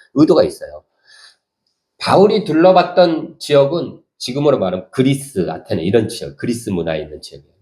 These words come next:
그리스에 있는 사람들에게 특별히 복음을 전하니까 종교적인 종교관과 세계관을 건드려야 돼요. 그들이 갖고 있는 종교관은 뭐예요? 신도 되게 많고요. 그 신을 전부 다 뭐라고 얘기하냐면 퀴-, 퀴리오스 이렇게 불렀어요.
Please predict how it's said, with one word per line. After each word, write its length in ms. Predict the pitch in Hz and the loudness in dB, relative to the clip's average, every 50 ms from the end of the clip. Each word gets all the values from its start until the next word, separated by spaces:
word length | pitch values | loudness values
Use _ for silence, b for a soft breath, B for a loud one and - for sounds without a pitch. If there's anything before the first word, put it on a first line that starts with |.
| 104 - - | -20 -20 -6
그리스에 540 | - 123 123 139 139 - - - 143 135 127 | -4 -2 -2 0 -2 -4 -2 0 2 2 2
있는 220 | 117 113 117 120 | 2 0 -4 -4
사람들에게 600 | 120 127 123 123 123 110 104 104 104 113 131 127 | -4 -4 -4 -4 -4 -6 -6 -6 -4 -4 -6 -6
특별히 360 | - - _ - 151 139 127 - | -8 -12 _ -6 -4 -4 -2 -2
복음을 260 | - 127 156 160 156 | -2 0 2 2 4
전하니까 420 | 139 123 117 110 107 98 95 - - | 4 4 4 4 2 0 -2 -4 -4
종교적인 600 | - 120 127 135 156 160 - 131 120 113 104 - | -2 -2 2 4 4 6 6 4 2 2 -2 -2
종교관과 580 | - 110 120 117 123 104 107 104 104 95 98 95 | 0 0 2 4 4 4 4 2 2 0 -2 -2
세계관을 560 | - 131 127 127 110 104 98 123 160 175 B B B B B | 0 0 0 0 0 0 0 0 0 -2 B B B B B
건드려야 460 | - - 110 117 127 123 104 87 82 | -4 -4 0 0 2 2 2 2 0
돼요. 140 | 76 71 - _ _ b b b b b b b b - | -4 -10 -16 _ _ b b b b b b b b 0
그들이 200 | - 165 214 208 | 2 4 6 4
갖고 220 | 156 139 - 185 | 4 4 4 4
있는 120 | 180 175 | 4 6
종교관은 420 | 120 143 143 151 151 151 143 139 120 | 4 2 2 2 4 4 4 4 2
뭐예요? 380 | 92 87 92 135 220 - - _ _ _ b b b b b b _ _ _ _ _ _ _ | 2 0 0 0 -2 -4 -10 _ _ _ b b b b b b _ _ _ _ _ _ _
신도 520 | - - - - 247 254 240 262 233 196 | -4 -2 0 4 4 4 6 6 4 4
되게 220 | - 190 202 214 202 | 4 2 2 4 4
많고요. 680 | 170 135 127 123 - 170 196 214 151 95 - - - - - _ _ | 4 4 2 2 2 4 6 6 6 4 2 -4 -10 -20 -20 _ _
그 140 | - 175 185 | 0 2 2
신을 440 | 190 - 220 220 214 214 214 208 185 | 4 2 0 0 0 2 2 2 2
전부 260 | - 135 123 127 151 | 2 0 0 2 2
다 60 | 151 | 2
뭐라고 360 | 127 104 107 127 156 151 143 120 | 2 4 4 4 4 4 4 2
얘기하냐면 680 | 101 - 113 98 98 95 98 127 175 185 - - - - _ _ _ _ _ _ _ _ - - | 2 2 0 -2 -2 -2 0 2 2 2 2 2 -2 -8 _ _ _ _ _ _ _ _ -18 -8
퀴-, 500 | - 269 285 285 277 269 262 233 - - | -2 0 2 4 4 4 4 4 2 0
퀴리오스 640 | - - 247 247 262 262 240 202 - - - - 196 143 - - | 0 0 2 2 4 4 4 4 2 0 0 0 2 2 2 -2
이렇게 180 | 127 - 131 98 | -4 -6 -8 -8
불렀어요. 360 | 95 82 78 - - 73 | -8 -8 -10 -12 -14 -18